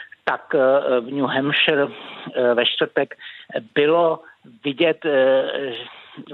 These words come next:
pro něho je to jednoduché. On přijede jednou za měsíc a p-, přijdou na něj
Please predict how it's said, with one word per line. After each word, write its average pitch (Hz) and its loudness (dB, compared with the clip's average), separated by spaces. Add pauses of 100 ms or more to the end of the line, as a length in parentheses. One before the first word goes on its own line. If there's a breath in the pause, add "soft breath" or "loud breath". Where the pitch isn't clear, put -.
(200)
pro 180 0
něho 180 2
je 147 0
to 139 0
jednoduché. 117 -2
On 123 -2
přijede 156 2 (280 loud breath)
jednou 139 0 (120)
za 123 2
měsíc 147 -2
a - 0
p-, - -6
přijdou 135 0
na 131 0
něj 135 0